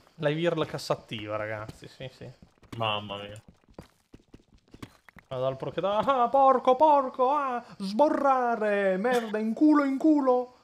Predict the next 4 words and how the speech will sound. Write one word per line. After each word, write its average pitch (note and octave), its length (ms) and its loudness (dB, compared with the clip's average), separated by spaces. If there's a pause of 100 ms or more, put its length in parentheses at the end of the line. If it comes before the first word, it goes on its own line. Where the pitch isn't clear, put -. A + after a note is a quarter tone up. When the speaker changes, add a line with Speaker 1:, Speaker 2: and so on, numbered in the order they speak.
(160)
Speaker 1:
Così, B2 340 -8
bello. A#2 560 -10 (1300)
Divertente. A#2+ 840 -10 (3000)
Speaker 2:
Mm-mm. A#2 300 -12